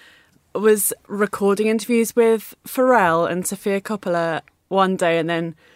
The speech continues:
at a big party for Chanel that night, and then the next day jumping on a train and going to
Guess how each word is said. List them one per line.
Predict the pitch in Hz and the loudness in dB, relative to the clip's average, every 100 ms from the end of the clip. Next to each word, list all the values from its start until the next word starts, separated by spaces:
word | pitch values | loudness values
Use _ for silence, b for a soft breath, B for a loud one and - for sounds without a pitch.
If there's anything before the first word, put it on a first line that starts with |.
| b b - | b b -8
at | 180 | -4
a | |
big | 202 202 | -2 -4
party | - 202 190 - 170 170 | -2 -2 -2 -2 -6 -4
for | 190 | -6
Chanel | - 180 190 175 160 | -6 -2 0 0 0
that | 175 175 | -4 -2
night, | 180 175 165 | -2 -2 -4
and | |
then | 170 | -4
the | 170 | -4
next | 170 - - | -4 -6 -4
day | 180 170 | -4 -2
jumping | 185 170 180 | -2 -2 -4
on | |
a | 165 | -6
train | - 185 170 | -4 -2 0
and | 165 160 | -2 -2
going | 170 165 170 | -2 -2 -4
to | - 165 | -4 -4